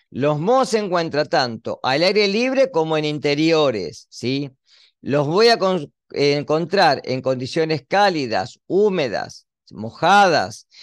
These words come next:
y se propagan y reproducen mediante esporas. De ahí no respirarlas, ¿sí? Las esporas, además, pueden sobrevivir generalmente en condiciones de medio ambiente, también en resequedad,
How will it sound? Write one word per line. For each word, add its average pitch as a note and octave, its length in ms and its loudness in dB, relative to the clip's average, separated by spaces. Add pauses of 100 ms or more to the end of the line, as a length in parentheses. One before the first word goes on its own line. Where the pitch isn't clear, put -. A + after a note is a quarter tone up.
(220)
y D#3+ 140 0
se E3 180 2
propagan A3 640 4
y G#3 120 0
reproducen E3+ 640 0
mediante C#3+ 380 -2
esporas. F#2+ 680 -10
De G#2 160 -8
ahí C#3+ 180 0
no F#3 160 0
respirarlas, F#3 920 0
¿sí? C3 400 -8 (400)
Las C3 260 -4
esporas, G3+ 480 0
además, F3 640 0 (360)
pueden A#3 400 4
sobrevivir E3 800 0 (280)
generalmente F#3+ 840 0
en E3+ 80 -2
condiciones C#3+ 560 -2
de C#3+ 100 -2
medio C#3 300 -2
ambiente, C#3 720 -4 (180)
también C#3+ 420 0
en G3+ 140 -4
resequedad, D3 680 -2